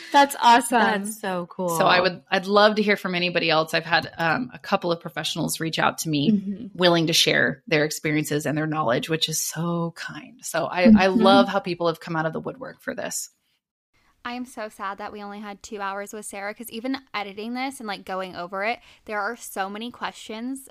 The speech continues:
Speaker 1: that I wish I would have asked. Like
Speaker 2: Oh, absolutely. There were so many things afterwards. I was like, "Wait, we never got to ask her about this." But we were, like, kind of crunched for time. We had planned for two hours and we went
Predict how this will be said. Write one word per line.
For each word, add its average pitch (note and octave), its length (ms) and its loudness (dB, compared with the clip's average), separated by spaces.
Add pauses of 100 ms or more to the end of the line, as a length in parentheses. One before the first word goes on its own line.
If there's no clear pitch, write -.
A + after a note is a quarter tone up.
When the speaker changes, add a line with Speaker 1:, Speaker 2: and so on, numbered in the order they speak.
(140)
Speaker 1:
that F#3 360 0
I G3+ 80 -8
wish F#3+ 200 -12
I G3 40 -12
would F#3+ 80 -10
have F#3+ 80 -12
asked. F#3 500 -10 (200)
Like A#3 120 -4
Speaker 2:
Oh, G3 140 -10 (180)
absolutely. F3 1120 -12
There G3 120 -10
were F#3+ 80 -6
so G3+ 200 -4
many G3+ 180 -10
things E3+ 340 -10
afterwards. E3 440 -10
I F#3+ 40 -14
was - 100 -12
like, D4+ 160 -10
"Wait, F#4+ 240 -4
we E4+ 120 -6
never F#4 200 -8
got F4+ 100 -8
to F4 120 -6
ask D#4+ 200 -8
her F4+ 80 -8
about D#4 300 -8
this." F4+ 380 -6 (420)
But F3+ 120 -12
we G3+ 140 -10
were, F3+ 340 -16 (160)
like, F3 300 -20
kind F3+ 200 -20
of F3 100 -20
crunched - 340 -18
for E3+ 120 -14
time. E3 240 -16
We E3+ 80 -16
had D#3+ 100 -20
planned E3 260 -18
for E3+ 100 -20
two E3+ 200 -18
hours D#3 320 -14
and D#3 100 -18
we D#3+ 100 -18
went E3 220 -16